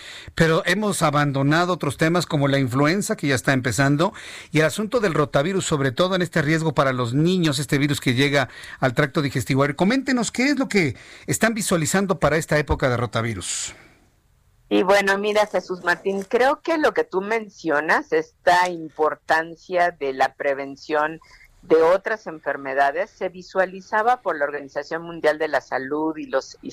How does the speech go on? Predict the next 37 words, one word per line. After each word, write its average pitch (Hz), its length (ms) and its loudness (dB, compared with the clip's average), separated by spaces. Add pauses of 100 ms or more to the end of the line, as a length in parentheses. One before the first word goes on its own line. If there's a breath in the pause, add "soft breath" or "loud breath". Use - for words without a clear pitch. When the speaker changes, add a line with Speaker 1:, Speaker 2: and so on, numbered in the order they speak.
(140)
Speaker 2:
y 139 160 0
el 135 140 0
C 151 200 0
D 143 140 -2
C, 143 400 -2 (400 loud breath)
que 185 100 2
era 226 240 2
probable 156 600 0
que 156 100 -12
las 139 200 -10
coberturas 147 500 -6
de 143 80 -2
vacunación 131 840 -6 (520)
pudieran 175 640 0
bajar 139 560 0 (380)
debido 165 440 -2
a 165 40 0
las 156 180 -10
medidas 143 320 -6
de 135 80 -2
distanciamiento 135 800 -8
social 180 480 0
por 147 240 -2
la 139 160 0
crisis 160 440 -12
sanitaria 143 640 -2
que 135 60 -16
estamos 135 360 -8
viviendo 131 460 -6
en 135 100 -6
el 139 140 -4
mundo. 165 480 -6 (520 loud breath)
Entonces, 214 540 0
el 185 180 -2
llamado 180 680 0
es 175 260 -4
ahorita, 175 800 0